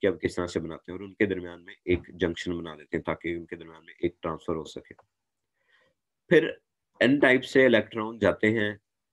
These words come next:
holes के अंदर, ठीक है, और वो एक voltage produce करते हैं। वो जो दरमियान में potential region बनता है, वो voltage produce करते हैं। वो जो, जिसे हम barrier potential कह रहे थे, वो barrier potential आपका बनता है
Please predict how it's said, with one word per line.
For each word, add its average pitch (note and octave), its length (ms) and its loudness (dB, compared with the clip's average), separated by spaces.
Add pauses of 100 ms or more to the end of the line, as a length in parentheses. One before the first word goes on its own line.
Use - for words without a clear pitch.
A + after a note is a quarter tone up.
(100)
holes F#2 300 -2
के G2+ 100 0
अंदर, F2+ 220 0 (760)
ठीक F2+ 180 -2
है, C3 80 2
और F#2+ 240 -4
वो G2+ 240 -16
एक G2+ 180 2
voltage F2+ 540 0
produce E2 340 0
करते - 260 -8
हैं। D2+ 40 -12
वो E2+ 80 -14
जो F2 80 -16
दरमियान E2+ 400 -12
में - 160 -20
potential E2+ 440 -2
region F#2 300 0
बनता E2+ 200 -8
है, F2 60 -8
वो F2+ 280 -16 (220)
voltage F2 360 0
produce D2+ 300 -8
करते - 220 -12
हैं। - 80 -14 (600)
वो G#2+ 180 4
जो, A2 120 6
जिसे A2+ 240 2
हम A2 120 4
barrier A2 280 6
potential G#2 400 0
कह G2+ 120 4
रहे F2 120 2
थे, A2 120 -2
वो A2+ 280 -2
barrier G2 300 4
potential F2+ 420 -4
आपका D#2+ 220 -10
बनता D#2 260 -18
है - 40 -16